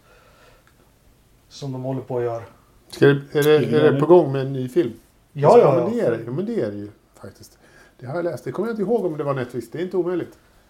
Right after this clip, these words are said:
Speaker 1: Eh,
Speaker 2: Eh, det
Speaker 1: jo,
Speaker 2: kanske
Speaker 1: men
Speaker 2: man
Speaker 1: det
Speaker 2: skulle
Speaker 1: är
Speaker 2: ha koll på.
Speaker 1: Netflix.
Speaker 2: Ja.
Speaker 1: Eller
Speaker 3: Är det en
Speaker 1: inte.
Speaker 3: spelfilm eller en dokumentär?
Speaker 1: Eh, det ska nog vara en spelfilm, tror jag.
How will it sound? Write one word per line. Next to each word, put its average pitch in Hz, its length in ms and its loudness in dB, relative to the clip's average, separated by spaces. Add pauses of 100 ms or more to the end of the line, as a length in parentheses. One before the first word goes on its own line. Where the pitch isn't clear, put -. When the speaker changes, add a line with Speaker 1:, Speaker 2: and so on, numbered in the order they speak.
(520)
Speaker 1:
Eh, 135 100 -14
Speaker 2:
Eh, 123 80 -12
det 127 400 -8
Speaker 1:
jo, - 60 -10
Speaker 2:
kanske 151 120 -6
Speaker 1:
men 180 100 -2
Speaker 2:
man - 20 -2
Speaker 1:
det 185 60 0
Speaker 2:
skulle 196 160 2
Speaker 1:
är 208 100 2
Speaker 2:
ha 147 80 -2
koll 170 120 -2
på. 127 100 -10
Speaker 1:
Netflix. - 380 -10
Speaker 2:
Ja. 170 240 -8 (880)
Speaker 1:
Eller 147 180 -4
Speaker 3:
Är 139 40 2
det 151 60 6
en 151 60 4
Speaker 1:
inte. 143 120 -2
Speaker 3:
spelfilm 156 560 2
eller 143 180 2
en 135 100 0
dokumentär? 127 600 -2 (720)
Speaker 1:
Eh, 139 300 0
det 151 100 0
ska 196 180 -2
nog 214 180 0
vara 170 200 6
en 160 80 0
spelfilm, 165 960 -4
tror 110 200 -12
jag. 113 120 -16